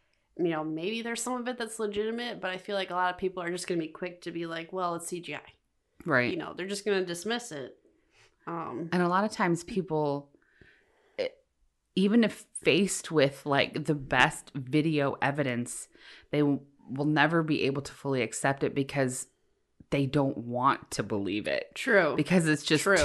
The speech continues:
Speaker 2: too bizarre
Speaker 1: Yeah,
Speaker 2: and
Speaker 1: too
Speaker 2: too
Speaker 1: good
Speaker 2: out of
Speaker 1: to
Speaker 2: their
Speaker 1: be
Speaker 2: comfort
Speaker 1: true.
Speaker 2: zone.
Speaker 1: Yeah. Um, or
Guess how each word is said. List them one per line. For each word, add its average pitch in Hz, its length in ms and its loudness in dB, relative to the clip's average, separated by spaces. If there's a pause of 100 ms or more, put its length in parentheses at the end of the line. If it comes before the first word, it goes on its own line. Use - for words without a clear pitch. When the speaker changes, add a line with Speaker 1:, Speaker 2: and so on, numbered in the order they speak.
Speaker 2:
too 196 340 8
bizarre 139 640 4
Speaker 1:
Yeah, 160 180 6
Speaker 2:
and 147 100 4
Speaker 1:
too - 140 2
Speaker 2:
too 240 100 8
Speaker 1:
good - 80 4
Speaker 2:
out 147 180 10
of 147 60 8
Speaker 1:
to - 0 -
Speaker 2:
their 147 120 10
Speaker 1:
be 240 100 2
Speaker 2:
comfort 143 440 8
Speaker 1:
true. - 100 4
Speaker 2:
zone. 117 440 8 (280)
Speaker 1:
Yeah. 165 440 0 (180)
Um, 165 500 0 (400)
or 202 600 8